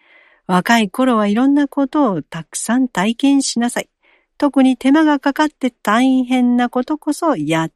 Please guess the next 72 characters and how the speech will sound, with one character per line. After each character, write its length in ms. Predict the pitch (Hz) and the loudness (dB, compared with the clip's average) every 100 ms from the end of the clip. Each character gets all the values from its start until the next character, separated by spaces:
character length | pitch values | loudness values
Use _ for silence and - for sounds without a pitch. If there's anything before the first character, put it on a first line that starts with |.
| _ | _
て 120 | - 214 | -6 -4
お 100 | 202 | -4
く 180 | 190 | -10
価 220 | 180 - 196 | -12 -10 -10
値 200 | - 160 | -8 -10
が 140 | - _ | -12 _
あ 140 | 185 | -6
る 100 | 180 | -6
と 120 | - _ _ - _ | -8 _ _ -20 _
い 120 | 208 190 | -2 0
う 80 | |
こ 140 | 180 170 | 0 -6
と 100 | - | -10
で 120 | 180 | -14
す 120 | - | -10
ね。 140 | 233 - _ _ _ _ _ _ | -10 -10 _ _ _ _ _ _
で、 80 | 254 | -4
そ 140 | - | -2
う 40 | 381 | -2
い 40 | |
う 20 | |
こ 120 | 453 | 0
と 120 | 392 320 | 0 2
が 160 | 262 | 4
後 200 | 269 254 | 2 0
で 140 | 240 - | -2 -2
生 180 | 175 | -4
き 120 | - - | -6 -8
て 160 | 233 | -8
き 180 | - - | -8 -10
ま 140 | - | -10
す。 220 | - - _ _ _ _ _ _ _ _ | -10 -18 _ _ _ _ _ _ _ _
楽 340 | 202 202 262 | 0 2 2
な 100 | 240 | 0
こ 100 | 208 | 0
と 120 | 190 185 | -2 -2
ば 120 | 202 | -2
っ 80 | 226 - | -4 -2
か 140 | 320 | 0
り 140 | 294 | 2
し 220 | 269 - - | 0 -4 0
て 220 | 302 285 | 0 0
過 180 | - 185 | -2 -4
ご 140 | 214 | -4
し 120 | - | -4
て 120 | - | -4
い 100 | 196 | -4
る 100 | 196 | -4
と、 220 | 202 233 - _ _ - | -2 -2 -2 _ _ -2
い 180 | 240 | 0
ざ 300 | 269 269 262 | 0 -2 -4
と 200 | - 226 | -4 -4
い 100 | 214 214 | -2 -2
う 80 | 202 | -2
時 300 | 190 - 180 | -6 -6 -4
に 160 | 175 | -4
使 340 | - - 202 202 | -6 -8 -4 -4
え 80 | |
る 140 | 196 185 | -4 -6
経 220 | - 202 | -8 -8
験 240 | - 185 185 | -6 -4 -2
が 120 | 175 | -2
全 540 | 180 208 - - 285 | -2 -4 -8 -10 -8
く 140 | - 240 | -4 -2
な 180 | 226 | -2
く 160 | 226 _ | -6 _
て 200 | - 147 - | -8 -8 -10
困 300 | - 180 180 | -8 -4 -4
り 100 | 160 | -6
ま 100 | 151 | -10
す 160 | - | -16
ね。 180 | 190 220 | -16 -18